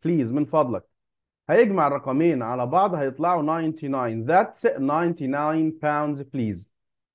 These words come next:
هو عمل إيه؟ جمع سعر الجاكيت على التيشيرت. تمانية واحد تسعة وهنا واحد وتمانية تسعة، يبقى ninety nine.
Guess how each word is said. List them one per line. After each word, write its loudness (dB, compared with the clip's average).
هو 8
عمل 6
إيه؟ 2
جمع 2
سعر 2
الجاكيت 0
على 4
التيشيرت. -6
تمانية 0
واحد -2
تسعة 2
وهنا 0
واحد -2
وتمانية -2
تسعة، 0
يبقى 0
ninety -4
nine. -6